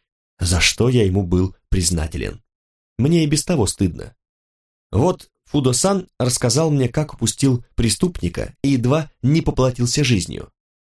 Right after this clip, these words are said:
Впрочем, если бы поплатился, и преступник бы не ушёл,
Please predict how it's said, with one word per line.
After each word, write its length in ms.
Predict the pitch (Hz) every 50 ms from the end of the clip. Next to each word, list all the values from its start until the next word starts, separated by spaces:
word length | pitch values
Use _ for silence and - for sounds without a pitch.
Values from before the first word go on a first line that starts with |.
| _ _ _ _ _
Впрочем, 340 | - 110 110 101 - - 101
если 320 | 98 107 110 - - 107
бы 280 | 95 95 95 92 87 - _ _ -
поплатился, 960 | - 110 - 98 95 87 85 - - 147 151 151 - - - 76 85 - _ _ _ _ _ _ _ _ _ -
и 80 | 139 135
преступник 720 | - - 127 131 - - - 226 208 - - 107 95 87
бы 180 | 87 92 87 -
не 140 | 110 113
ушёл, 440 | 113 113 113 - - 90 80 73 -